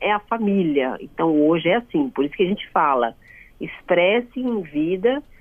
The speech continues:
o seu desejo de ser um doador de órgãos, para que, se isso acontecer com você, a sua família possa dar essa autorização.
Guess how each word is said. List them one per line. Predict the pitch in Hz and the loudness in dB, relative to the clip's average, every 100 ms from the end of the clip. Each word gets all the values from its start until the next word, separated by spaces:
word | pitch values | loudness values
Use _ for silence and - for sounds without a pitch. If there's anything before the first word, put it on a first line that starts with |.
| - - | -20 -10
o | 262 | -6
seu | - 262 | 0 2
desejo | 262 208 208 208 | 2 4 2 2
de | 240 - | -6 -2
ser | 233 | -2
um | |
doador | 233 240 220 220 | 0 0 0 0
de | 277 | 0
órgãos, | 254 196 165 127 - | 0 0 -2 -10 -12
para | 165 170 | -12 -12
que, | 196 - | -14 -14
se | 240 | -10
isso | 262 247 | -10 -8
acontecer | 233 208 190 - 165 | -6 -6 -6 -4 -6
com | - 147 | -4 -6
você, | 135 - 220 233 190 139 - - - - | -6 0 2 4 2 -2 -10 -20 -20 -4
a | 208 | -2
sua | - 240 | -2 -4
família | 208 185 208 | -2 -2 -2
possa | 208 175 220 | -2 -2 0
dar | 185 165 | 0 -2
essa | 185 | -2
autorização. | 180 196 190 226 233 165 123 104 | -6 -6 -4 -6 -4 -2 -2 -4